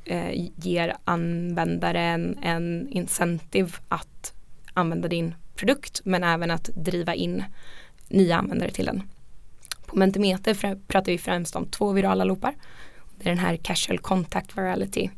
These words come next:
Bara genom att använda produkten så visar du upp den för andra och du använder den även tillsammans med andra. Ett annat exempel är ju Zoom. Eh, om du ska ha ett möte med Zoom så behöver även den du ska ha ett möte med använda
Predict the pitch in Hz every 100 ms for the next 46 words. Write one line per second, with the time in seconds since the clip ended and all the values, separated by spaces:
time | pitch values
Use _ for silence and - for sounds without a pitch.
0 | - - - 180 165 185 180 180 180 185
1 | 175 175 180 190 196 180 180 - 175 -
2 | 185 175 196 180 165 - 185 175 180 190
3 | 175 180 175 175 175 - - - - -
4 | - 185 185 180 185 - - - - -
5 | - - 196 170 170 196 233 208 175 165
6 | - - - 180 170 165 - - - 185
7 | 180 185 202 196 - - - - 185 190
8 | 190 185 - 180 165 180 175 175 175 185
9 | - - 202 240 247 - - - 190 180
10 | 180 180 180 175 170 180 180 175 185 185
11 | - 185 190 196 190 180 175 175 180 175
12 | 180 175 180 180 175 185 175 - 185 185
13 | 185 180 175 180